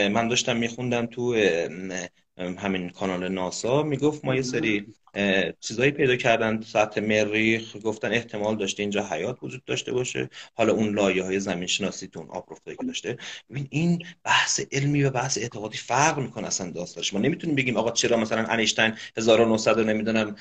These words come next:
ام، سی و هفت بود، سی و هشت بود که رفتن آمریکا دیگه قبل از جنگ، قبل از، اه، هیروشیما، چرا مثلاً نظریه نسبیت ها؟ این علم به روز داره پیشرفت می‌کنه،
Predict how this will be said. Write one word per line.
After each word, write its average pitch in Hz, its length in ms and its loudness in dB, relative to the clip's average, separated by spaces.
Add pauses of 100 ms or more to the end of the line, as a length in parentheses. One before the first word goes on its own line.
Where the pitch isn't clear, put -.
(160)
ام، 95 760 4
سی 107 260 0
و 104 60 6
هفت 117 300 2
بود، 104 120 -2
سی 107 160 4
و 95 40 6
هشت 117 240 4
بود 107 140 -4
که 107 80 0
رفتن 101 360 4
آمریکا 98 420 4
دیگه 90 260 0
قبل 101 260 4
از 95 140 2
جنگ، 95 220 2
قبل 110 260 4
از، 98 200 0 (400)
اه، 95 160 4
هیروشیما، 95 600 0 (160)
چرا 117 260 6
مثلاً 110 340 4
نظریه 104 460 4
نسبیت 98 500 2
ها؟ 87 80 -4 (160)
این 143 300 -6
علم 175 420 4
به 123 140 6
روز 147 380 -2
داره 120 220 6
پیشرفت 107 500 2
می‌کنه، 107 420 -2